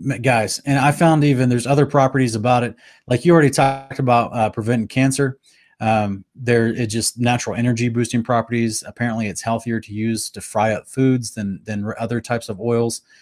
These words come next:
'cause it's trans fat, you know, and so, or it's trans fat free.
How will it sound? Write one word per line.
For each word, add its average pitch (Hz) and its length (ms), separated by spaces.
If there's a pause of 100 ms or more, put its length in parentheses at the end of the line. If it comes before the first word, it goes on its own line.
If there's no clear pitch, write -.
(320)
'cause 101 160
it's 90 140
trans 110 320
fat, 104 340
you 113 100
know, 104 240
and 104 200
so, 110 320 (400)
or 107 80
it's 98 180
trans 120 380
fat 113 360
free. 117 480